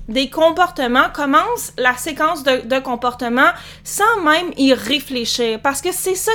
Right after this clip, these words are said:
qu'il fait toujours. Et la ritualisation peut être quelque chose qui est super bon. Si j'ouvre la voiture, je suis sûre à quatre-vingt-cinq pour cent que Nine va rentrer à l'intérieur.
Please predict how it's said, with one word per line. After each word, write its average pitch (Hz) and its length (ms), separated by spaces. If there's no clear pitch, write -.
qu'il 277 180
fait 294 340
toujours. 262 560
Et 240 80
la 254 160
ritualisation 294 760
peut 381 220
être - 220
quelque 320 300
chose 349 240
qui 277 100
est 247 100
super 320 460
bon. 359 240
Si 302 320
j'ouvre 320 360
la 247 180
voiture, 302 880
je - 100
suis 359 140
sûre 381 200
à 262 60
quatre-vingt-cinq 339 960
pour 302 160
cent 285 320
que 269 120
Nine 240 420
va 233 480
rentrer 226 440
à 208 100
l'intérieur. 202 680